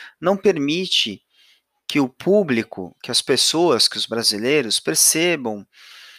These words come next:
as diferentes formas de ação desses paratletas, assim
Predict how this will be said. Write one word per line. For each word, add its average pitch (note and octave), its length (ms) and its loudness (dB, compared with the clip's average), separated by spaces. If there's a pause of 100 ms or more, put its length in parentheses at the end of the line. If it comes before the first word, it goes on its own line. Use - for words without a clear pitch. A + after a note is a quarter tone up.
(440)
as C3+ 180 2
diferentes D#3+ 600 0
formas B2+ 480 2
de A#2 100 0
ação D#3 380 2
desses B2+ 320 0
paratletas, F#2+ 1080 -2 (880)
assim F#3+ 540 0